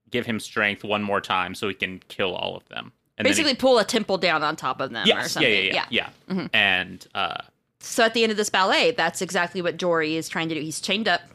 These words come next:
Speaker 2: to these columns that are supposed to be, I guess, paper mache.
Speaker 1: <laughs>
Speaker 2: I, I think that's how they're described. They're supposed to be, like, lightweight paper mache.
Speaker 1: This party's sounding less impressive as,
Speaker 2: So
Speaker 1: as,
Speaker 2: he
Speaker 1: as you
Speaker 2: is
Speaker 1: say paper mache.
Speaker 2: <laughs> Papier mache. <laughs> Does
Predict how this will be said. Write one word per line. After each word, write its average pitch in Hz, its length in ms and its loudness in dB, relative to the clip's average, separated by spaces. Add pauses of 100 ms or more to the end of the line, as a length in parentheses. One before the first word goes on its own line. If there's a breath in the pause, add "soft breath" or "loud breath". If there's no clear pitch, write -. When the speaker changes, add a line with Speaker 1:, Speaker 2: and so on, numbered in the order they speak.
(260)
Speaker 2:
to 220 80 -6
these 180 180 -4
columns 156 640 -4 (440)
that 202 120 2
are 208 60 2
supposed 269 320 0
to - 60 -6
be, 254 100 2
I 185 60 2
guess, 180 280 0
paper 226 340 0
mache. - 280 -2
Speaker 1:
<laughs> - 0 -
Speaker 2:
I, - 1200 0
I 285 100 4
think 339 160 0
that's 359 160 2
how 262 140 4
they're 247 140 2
described. 202 520 2 (380 loud breath)
They're 262 100 4
supposed - 200 -2
to 262 40 2
be, 233 40 4
like, 190 260 0
lightweight 202 480 2
paper 180 180 -4
mache. 165 480 -4 (240 soft breath)
Speaker 1:
This - 140 -2
party's 101 320 2
sounding 98 240 0
less 98 180 -4
impressive 92 560 -6
as, 277 100 2
Speaker 2:
So 311 140 4
Speaker 1:
as, 294 220 6
Speaker 2:
he 381 220 6 (100)
Speaker 1:
as 370 160 8
you - 80 10
Speaker 2:
is - 80 4
Speaker 1:
say 151 160 6
paper 135 260 2
mache. 120 220 4
Speaker 2:
<laughs> 269 1120 0
Papier 240 580 4
mache. 214 220 2
<laughs> 247 520 2
Does 415 120 6